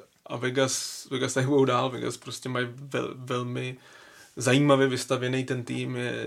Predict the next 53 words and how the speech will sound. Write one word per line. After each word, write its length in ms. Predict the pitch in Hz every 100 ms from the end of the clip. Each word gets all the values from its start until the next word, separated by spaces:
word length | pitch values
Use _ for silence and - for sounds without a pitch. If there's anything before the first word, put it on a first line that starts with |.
| 117
je, 260 | 120 -
je 80 | 131
silnej 500 | 123 123 120 123 123
a 280 | 113 113 110 - -
i 40 |
když 280 | 131 127 -
teď 160 | 131 123
si 120 | 127
myslím, 220 | 123 123
že 40 |
budou 160 | 120 123
mít 140 | 123
velký, 600 | 123 120 120 - 123 127
eh, 40 | 127 131 127 143 -
problémy 420 | - 120 120 123
trošku 380 | 123 - - 127
s 40 |
platovým 380 | - 120 127 127
stropem, 520 | - 123 - 120 120
tak 180 | 123 123
Vegas 320 | 120 117 113
má 120 | 123
prostě 200 | 117 -
tu 100 | 123
výhodu, 380 | 120 120 117 123
že 220 | 120 120 - _
ty, 100 | -
ty 120 | -
hráči 300 | 131 117 117
tam 120 | - 120
chtějí 240 | - 123
hrát, 380 | 117 117 120 - -
je 60 |
to 160 | - -
hezký 300 | 117 - 131
město, 400 | 120 123 - 120
je 60 | 123
to 140 | 139
prostě 340 | - - - -
to 80 | -
město 280 | 135 120 135
v 60 | -
teple. 320 | 123 - 127 - - - - - 123 123
Eh, 40 |
ten 180 | 123 123
tým 220 | 120 123
je, 120 | 123 123 -
jak 120 | 123
říkám, 240 | 127 127 123
dobře 220 | 117 120
vystavěný, 600 | 120 - 113 117 117 117
dobře 240 | 120 123
vedený 500 | 117 120 120 117 120